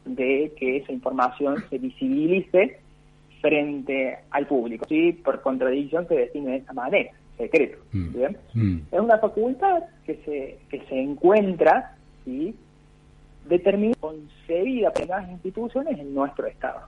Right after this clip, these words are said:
Speaker 1: Por ejemplo, tenemos el secreto bancario, que es el, la obligación de no hacer, técnicamente definida, que es de no brindar información a terceros, por ejemplo, la vinculación que tiene un cliente con un banco, ¿sí? Más precisamente, el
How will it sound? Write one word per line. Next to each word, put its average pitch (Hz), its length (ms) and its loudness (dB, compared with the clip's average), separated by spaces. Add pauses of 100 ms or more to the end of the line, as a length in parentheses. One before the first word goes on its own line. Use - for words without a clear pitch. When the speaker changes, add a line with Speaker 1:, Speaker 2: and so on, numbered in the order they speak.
(100)
Speaker 1:
Por 202 120 2
ejemplo, 151 260 2
tenemos 135 440 0
el 131 100 -4
secreto 143 300 -2
bancario, 247 500 4 (180)
que - 100 -4
es 139 100 -10
el, 127 160 -6 (640)
la 151 200 8
obligación 165 920 2 (380)
de 143 140 -8
no 202 160 0
hacer, 185 440 0
técnicamente 160 560 -6
definida, 175 500 -8 (320)
que 180 140 2
es 208 60 -4
de 196 80 -2
no 190 120 0
brindar 165 260 -2
información 165 460 -6
a 175 40 -8
terceros, 175 320 -4
por - 120 -4
ejemplo, 156 280 -4
la 139 80 -4
vinculación 135 480 -2
que 139 60 -6
tiene 147 160 -10
un 143 80 -12
cliente 185 540 0 (420)
con 139 160 4
un 131 140 -2
banco, - 380 -6 (300)
¿sí? 311 240 -2 (460)
Más 311 160 2
precisamente, 269 720 2 (240)
el 165 260 -6